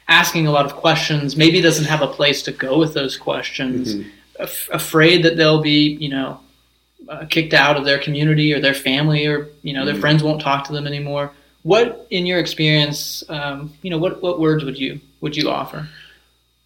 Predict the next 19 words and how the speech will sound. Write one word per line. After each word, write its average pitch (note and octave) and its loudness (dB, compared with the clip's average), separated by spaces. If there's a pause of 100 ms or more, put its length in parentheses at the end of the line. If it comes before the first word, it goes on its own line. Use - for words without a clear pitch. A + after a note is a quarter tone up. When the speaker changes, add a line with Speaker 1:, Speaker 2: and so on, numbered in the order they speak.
Speaker 2:
Well, C#3+ 6
I'd C3 6
remind B2+ 6
them A2+ 2
that G#2+ -2
this A#2 2
is G2+ 0
a G#2+ 0
normal G#2+ -2
part G#2 -4
of G2 -8
faith, G#2 -2
even G#2 -8
though G2+ -8
you G2 -4
don't F#2+ -12
feel G#2 -10
like F#2+ -12
it. F#2+ -10